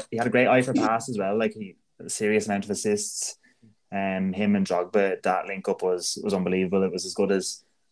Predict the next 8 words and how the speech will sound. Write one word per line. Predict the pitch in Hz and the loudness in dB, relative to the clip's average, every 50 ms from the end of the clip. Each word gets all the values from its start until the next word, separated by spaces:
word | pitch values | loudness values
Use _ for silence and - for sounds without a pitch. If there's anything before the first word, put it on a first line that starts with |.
| _ _ _ - 214 226 | _ _ _ -18 -14 -4
Gerrard | - - 95 95 98 98 98 | -2 0 2 4 4 4 4
and | 101 | 4
Torres | 98 95 98 98 98 101 98 95 - - - - - - | 2 0 0 0 2 2 0 -2 -4 -8 -10 -10 -8 -6
at | 95 85 | -4 -4
Liverpool | 85 95 101 98 - 107 104 95 | -2 -2 -2 0 2 2 2 2
at | 92 95 - | 2 0 -2
the | - - | -4 -6
time. | 104 104 98 98 101 101 | -4 -2 0 0 -2 -4